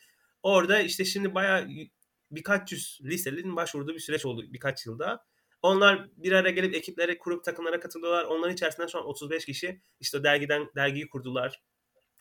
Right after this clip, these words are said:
Spektrum diye bir dergi kurdular ve bu dergi, e, iki yıl, iki yaşına yeni girdi yani. Yirmi dört sayıdır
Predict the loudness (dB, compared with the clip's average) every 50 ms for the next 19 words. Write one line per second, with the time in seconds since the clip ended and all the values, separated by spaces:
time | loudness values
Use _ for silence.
0 | _ -10 -10 -4 -2 -2 -2 -2 -4 -4 -4 -2 0 -2 0 0 0 0 0 0
1 | -2 -6 -8 -4 -2 -2 0 0 0 2 4 4 4 4 2 0 -2 -2 -2 -6
2 | _ _ _ _ _ _ _ _ _ _ 0 2 4 4 4 4 4 2 2 0
3 | -2 -4 -8 -14 _ -16 -14 -10 -8 -6 -2 0 2 2 0 -2 -6 -12 -6 -2
4 | -2 0 0 0 0 -2 -2 -2 -2 -4 -4 -6 -8 -8 -12 -12 -12 -12 -12 -8
5 | -6 -6 -4 -4 2 2 2 2 2 0 -2 -2 -2 -2 -2 -2 -4 -4 -6 -10